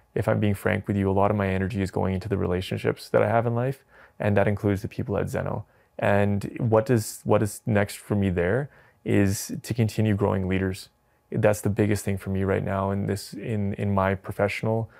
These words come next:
world, is to grow the best leaders possible based on what I know is good from a value standpoint,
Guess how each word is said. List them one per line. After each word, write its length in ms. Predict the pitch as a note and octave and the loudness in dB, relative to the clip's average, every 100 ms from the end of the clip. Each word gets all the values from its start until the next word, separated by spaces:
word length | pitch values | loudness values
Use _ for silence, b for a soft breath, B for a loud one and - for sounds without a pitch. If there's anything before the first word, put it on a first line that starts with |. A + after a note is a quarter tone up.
| b b b | b b b
world, 340 | B2 A2+ A#2+ B2+ | 2 4 6 4
is 140 | A2 | 0
to 100 | - | 0
grow 340 | G#2 G2 G#2 G#2 | 0 4 6 6
the 80 | F#2 | 4
best 320 | F#2 G2 - | 2 0 0
leaders 220 | G#2 G2 | 0 0
possible 500 | - F2+ G2+ - A#2 | -2 -2 -2 -2 -2
based 360 | G2+ G2 G2 - | 0 -2 -2 -4
on 140 | G2 | 0
what 140 | G2 | 0
I 80 | F#2+ | 0
know 260 | F#2+ F#2+ F#2+ | -2 -2 -2
is 160 | F#2+ | -4
good 240 | A2+ F#2+ F#2 | -4 -4 -4
from 160 | - | -4
a 60 | G2 | -2
value 320 | F#2 F2+ G#2+ | 0 0 0
standpoint, 580 | A#2 A2+ A2+ - B2+ | -2 -4 -6 -4 -6